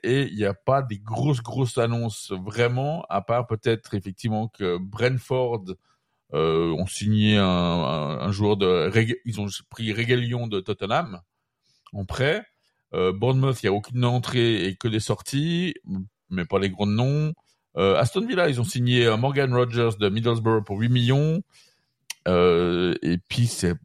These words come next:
Arsenal, aucune entrée pour l'instant. Absolument rien. Ils ont quelques sorties, mais que des petits noms. Il n'y a pas grand-chose. Chelsea, alors, euh, eux, ils ont des entrées, mais, euh, alors, Dujan Richards de Phoenix Academy. Alors, autant dire que, pff, on ne sait pas d'où il vient.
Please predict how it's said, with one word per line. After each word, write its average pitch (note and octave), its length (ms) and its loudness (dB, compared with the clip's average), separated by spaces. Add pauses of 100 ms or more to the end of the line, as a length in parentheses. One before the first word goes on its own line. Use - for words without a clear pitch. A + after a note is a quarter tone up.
(200)
Arsenal, A2 680 0
aucune B2 280 -2
entrée A#2+ 300 2
pour B2+ 120 -2
l'instant. G#2 360 -2 (360)
Absolument A2+ 420 0
rien. G2+ 440 4
Ils F2+ 400 -4
ont E2+ 60 -6
quelques G2+ 260 -2
sorties, G#2 320 -2
mais F#2 140 2
que - 160 -2
des F#2+ 140 0
petits F#2 320 -4
noms. A#2 280 2
Il A#2+ 40 -2
n'y F#2+ 40 -2
a - 60 -4
pas E2+ 220 -2
grand-chose. G2 600 -4
Chelsea, C3 540 0
alors, F2+ 200 -2
euh, D#2 280 -2 (580)
eux, A2+ 160 2
ils G#2+ 100 0
ont G2+ 60 2
des F#2 180 0
entrées, A2 400 2
mais, F2+ 200 0
euh, D2+ 480 -4 (240)
alors, E2+ 300 -4
Dujan B2 400 2
Richards A#2 500 -2
de G2 100 -6
Phoenix B2 380 -6
Academy. G#2+ 580 -4
Alors, D2+ 160 -8
autant E2+ 220 -10
dire G#2+ 220 -2
que, E2+ 340 2
pff, - 180 -4 (160)
on G#2 80 -18
ne F2+ 60 -14
sait E2 120 -6
pas E2 120 -4
d'où G2+ 140 -6
il G#2+ 80 -2
vient. A2 280 2